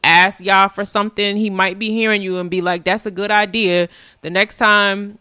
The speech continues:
Hashatan come up here saying, "Ain't nobody gonna do this for me," thank you. You already volunteered.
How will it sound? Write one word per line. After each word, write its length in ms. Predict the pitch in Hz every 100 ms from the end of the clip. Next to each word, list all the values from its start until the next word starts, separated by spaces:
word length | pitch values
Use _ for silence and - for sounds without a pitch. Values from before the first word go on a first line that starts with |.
| - - _ _
Hashatan 680 | 190 202 220 196 240 208 196
come 140 | 214 196
up 140 | 196
here 360 | 226 190 185 180 -
saying, 580 | - - 233 214 190 180 -
"Ain't 180 | 190 202
nobody 640 | 202 196 190 190 190 185 _ _ _ _ 165
gonna 240 | 202 196
do 180 | 175 226
this 180 | 202 -
for 100 | 185
me," 360 | 170 170 180 _ _ _
thank 320 | 240 240 233
you. 120 | 202
You 180 | 185 208
already 180 | 208 208
volunteered. 680 | 190 190 185 185 147 131